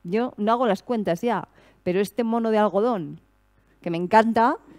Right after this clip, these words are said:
¿cuántos litros de agua ha utilizado para ser fabricado y para llegar a mi armario? ¿No?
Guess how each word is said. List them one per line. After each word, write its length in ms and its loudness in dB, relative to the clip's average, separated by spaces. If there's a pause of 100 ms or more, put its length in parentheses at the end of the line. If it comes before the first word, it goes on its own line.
(320)
¿cuántos 360 4
litros 340 -4
de 100 2
agua 320 4
ha 40 2
utilizado 480 -2
para 200 -2
ser 140 -6
fabricado 460 -4
y 40 -6
para 180 -6
llegar 220 -4
a 60 -6
mi 100 -10
armario? 400 -8 (680)
¿No? 160 -12